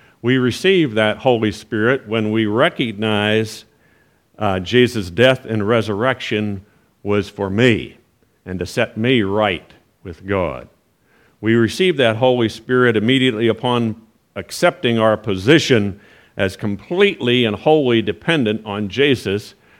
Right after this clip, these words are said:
for abundant life now and eternal life forevermore with him. We receive that Holy Spirit when we willingly,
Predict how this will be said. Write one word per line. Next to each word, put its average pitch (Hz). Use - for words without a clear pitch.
for 104
abundant 131
life 117
now 120
and 104
eternal 107
life 98
forevermore 98
with 90
him. 85
We 113
receive 135
that 110
Holy 113
Spirit 113
when 110
we 110
willingly, 117